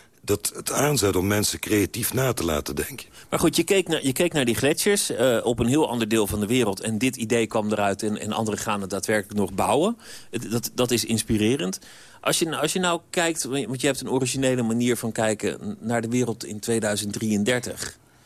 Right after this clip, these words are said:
Speaker 2: Zie je dan vooral problemen... of, of zie je dan, eh,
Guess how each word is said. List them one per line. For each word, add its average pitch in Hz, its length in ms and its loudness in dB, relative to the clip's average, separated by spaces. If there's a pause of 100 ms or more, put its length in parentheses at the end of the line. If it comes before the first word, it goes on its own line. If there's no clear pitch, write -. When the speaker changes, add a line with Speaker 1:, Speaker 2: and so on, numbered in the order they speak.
(180)
Speaker 2:
Zie 143 200 0
je 131 80 6
dan 120 180 0
vooral 107 240 2
problemen... 110 520 0
of, 131 220 -2
of - 380 -8
zie - 220 -2
je 131 100 2
dan, 120 320 0
eh, 113 320 0